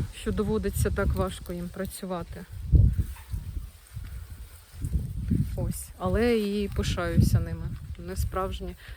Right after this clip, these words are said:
справжні люди. Щирі, чесні, праці-, працелюбні, працездатні, працелюбні, щедрі. Так? Я казала це слово?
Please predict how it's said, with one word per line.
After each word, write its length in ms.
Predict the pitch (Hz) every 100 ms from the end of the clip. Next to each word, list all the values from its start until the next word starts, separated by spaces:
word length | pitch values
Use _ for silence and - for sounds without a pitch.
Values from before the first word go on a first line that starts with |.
| -
справжні 560 | - - 233 233 233 226
люди. 380 | 208 180 175 170 - - - - - -
Щирі, 540 | - - 440 466 427 - - - - - - - - - -
чесні, 580 | 214 202 214 - 202 190 - - - -
праці-, 520 | 214 208 - 220 202 - - -
працелюбні, 920 | 240 269 - 262 226 254 220 214 190 - - - - - - -
працездатні, 880 | - 208 - 196 180 208 214 196 196
працелюбні, 800 | - - - 190 202 190 175 180 - - - - - - - - - - - - - - - - - - - -
щедрі. 540 | - - 185 143 - - - - -
Так? 320 | - 214 - - - -
Я 80 | 185
казала 400 | - 214 262 302
це 160 | - -
слово? 340 | - - -